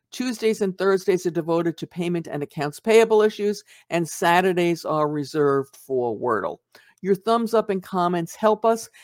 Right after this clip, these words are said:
as YouTube takes this as a signal to distribute the video to more viewers. And so we really appreciate everyone who's taken the time to just hit that thumbs up button.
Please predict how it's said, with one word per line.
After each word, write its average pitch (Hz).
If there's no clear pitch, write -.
as 160
YouTube 190
takes 175
this 175
as 156
a 160
signal 151
to 151
distribute 143
the 139
video 143
to 143
more 127
viewers. 151
And 147
so 143
we 139
really 135
appreciate 123
everyone 135
who's 131
taken 131
the 117
time 113
to -
just -
hit 139
that 113
thumbs 135
up 113
button. -